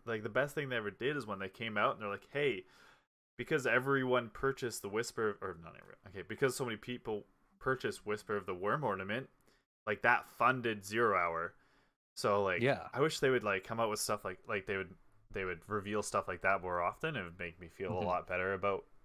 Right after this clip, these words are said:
Speaker 1: about stuff like this.
Speaker 2: They did have to re-, reveal that retroactively, though, didn't they?
Speaker 1: Yeah, they said it,
Speaker 2: Or,
Speaker 1: like,
Speaker 2: yeah.
Speaker 1: quite a while after,
Speaker 2: Yeah.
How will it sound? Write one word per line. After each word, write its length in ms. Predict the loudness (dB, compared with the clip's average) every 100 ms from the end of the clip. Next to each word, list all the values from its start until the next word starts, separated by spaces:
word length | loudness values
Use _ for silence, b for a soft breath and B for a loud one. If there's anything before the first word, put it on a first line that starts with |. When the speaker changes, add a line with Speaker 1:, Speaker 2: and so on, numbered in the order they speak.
| -6
Speaker 1:
about 400 | -2 -2 -2 -6 _ -20
stuff 340 | -12 -8 -6
like 180 | -6 -4
this. 380 | -2 -2 -2 -10 B B B
Speaker 2:
They 160 | 0
did 160 | 2 2
have 140 | 2
to 80 | 0
re-, 260 | -2 -4 -4
reveal 280 | -2 0 2
that 120 | 2 2
retroactively, 680 | 0 0 0 0 -4 -6
though, 160 | -6 -4
didn't 220 | -4 -6
they? 200 | -8 -12 -16 b b b b _ 2
Speaker 1:
Yeah, 220 | 8 8
they 120 | 6
said 220 | 6 6
it, 20 |
Speaker 2:
Or, 60 | 8
Speaker 1:
like, 160 | 4 2
Speaker 2:
yeah. 80 | 2
Speaker 1:
quite 260 | 8 10
a 60 | 8
while 400 | 8 8 8 6
after, 800 | 4 4 2 0 0 0 -2 -6
Speaker 2:
Yeah. 260 | -10 -12